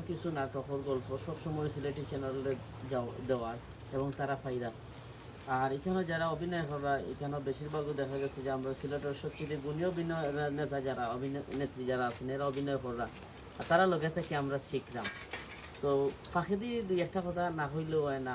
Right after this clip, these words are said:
আসলে আমরা যারা নাটক করি বা নাটক বানাই, আমরা সবসময় নয়া নাটক বানানোর চেষ্টা করি, নতুন কিছু বা-, আমরা দর্শক হলে দেওয়ার চেষ্টা করি। কিছু কিছু অসাধু ব্যবসায়ী হলে ইদানিং মার্কেট আইছেন, যারা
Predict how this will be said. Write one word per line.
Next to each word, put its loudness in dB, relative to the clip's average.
আসলে -4
আমরা 0
যারা -2
নাটক -6
করি 0
বা 0
নাটক -4
বানাই, -2
আমরা -2
সবসময় -2
নয়া 0
নাটক -4
বানানোর 0
চেষ্টা -6
করি, 0
নতুন 0
কিছু -2
বা-, -2
আমরা -2
দর্শক -4
হলে 0
দেওয়ার -2
চেষ্টা -8
করি। -8
কিছু -2
কিছু 6
অসাধু 2
ব্যবসায়ী 2
হলে 0
ইদানিং 0
মার্কেট 0
আইছেন, -2
যারা 0